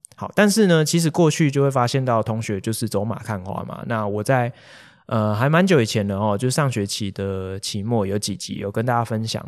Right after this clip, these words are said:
我会加入一些就是检核的机制，比如说我会考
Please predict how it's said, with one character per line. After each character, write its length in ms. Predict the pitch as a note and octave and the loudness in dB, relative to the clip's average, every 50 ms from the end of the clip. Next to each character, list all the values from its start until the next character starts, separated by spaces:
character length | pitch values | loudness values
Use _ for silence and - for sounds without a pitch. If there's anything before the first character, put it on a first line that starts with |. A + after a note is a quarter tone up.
| - _ | -10 _
我 180 | - G#2+ G2+ F#2+ | -4 -4 -2 0
会 180 | C3+ C#3 B2+ | 0 0 0
加 180 | A#2+ - A#2 A#2+ | 2 2 2 2
入 160 | B2 B2 A2+ | 2 2 0
一 80 | A2+ A2+ | 0 -2
些 280 | G#2+ - A2+ G2+ G2+ | -2 -2 -2 -4 -4
就 120 | G2+ G#2+ G#2 | -4 -4 -6
是 420 | - - G#2+ F#2+ F#2+ - - - C3+ - | -4 -4 -6 -6 -6 -8 -10 -12 -10 -6
检 180 | - A2 F#2+ G2 | -6 -4 -4 -4
核 180 | F2+ G#2 G2+ | -6 -6 -4
的 140 | F#2+ G2+ G2 | -4 -4 -6
机 220 | - - A2 G#2 | -4 -4 -4 -4
制， 180 | G2 - A#2 G#2 | -4 -4 -6 -6
比 160 | - A2 B2 | -4 -4 -4
如 80 | A2 G#2+ | -4 -4
说 200 | G2 G2+ G2 G2 | -4 -6 -6 -4
我 60 | G2+ | -2
会 120 | A2+ A2 | -2 -4
考 120 | G#2 - | -4 -6